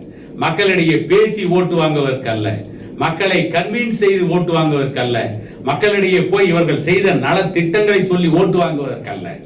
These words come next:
இவர்கள் எப்படி நலத்திட்டங்களை சொல்லி ஓட்டு வாங்குவார்கள்? "பொன்முடி, ஏற்கனவே நீங்கள் ஓசியிலே தானே பஸ்ஸில் வந்தீர்கள்" என்று பெண்களை அவமானப்படுத்தினான். இப்பொழுது தி மு கவின் ஆர் எஸ் பாரதி பேசுகிறான்,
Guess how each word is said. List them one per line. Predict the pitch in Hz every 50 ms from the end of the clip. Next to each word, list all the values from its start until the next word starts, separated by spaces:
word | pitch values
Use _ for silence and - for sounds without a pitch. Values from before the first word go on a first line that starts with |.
| - - - - - - - -
இவர்கள் | 175 208 202 196 175
எப்படி | 165 175 170 185 233 226 226
நலத்திட்டங்களை | 208 190 190 208 208 - 202 196 - 214 208 208 202 190 180
சொல்லி | 165 175 180 - 185
ஓட்டு | 175 170 190 190 170 185
வாங்குவார்கள்? | 175 170 165 160 156 156 151 143 139 143 127 123 117 - - - - - - - - 170
"பொன்முடி, | 185 202 214 214 214 214 - - 170
ஏற்கனவே | 180 202 208 185 - 190 190 190 190 208 202
நீங்கள் | 190 190 185 180 185 165
ஓசியிலே | 151 147 175 202 208 - - 208 202 202 196 190
தானே | 185 190 190 196 196 185
பஸ்ஸில் | - 170 - - 208 202 190
வந்தீர்கள்" | 190 185 180 180 185 180 170 170 165 156 156 - - - - - -
என்று | 160 170 175 156 147 127
பெண்களை | 143 156 175 180 180 185 175 160
அவமானப்படுத்தினான். | 143 131 147 165 170 175 170 170 165 143 135 127 120 110 113 110 101 101 110 131 151 180 202 - - - - - - - - - - - - - - - - - - - -
இப்பொழுது | 170 196 208 202 208 214 208 196 190 190 180 185
தி | - 208 220
மு | 220 214 214 202
கவின் | 165 - 185 185 180 180 160
ஆர் | 156 - 185 196 208 196
எஸ் | 185 - 123
பாரதி | - 160 180 196 202 196 175 160
பேசுகிறான், | 156 165 165 160 160 151 143 139 127 131 151 180 196 196 185